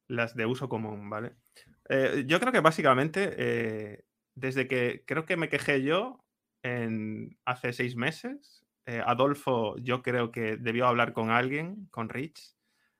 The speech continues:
Rich habló conmigo y yo le dije que,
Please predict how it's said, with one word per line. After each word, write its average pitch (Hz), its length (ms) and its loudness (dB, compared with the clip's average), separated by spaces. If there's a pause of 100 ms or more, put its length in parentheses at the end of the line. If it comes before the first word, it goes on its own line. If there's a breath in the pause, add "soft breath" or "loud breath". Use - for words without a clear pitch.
(340)
Rich 135 260 -2
habló 120 260 6
conmigo 156 680 0 (360)
y 110 580 -2
yo 127 120 2
le 127 80 2
dije 143 280 0
que, 107 340 0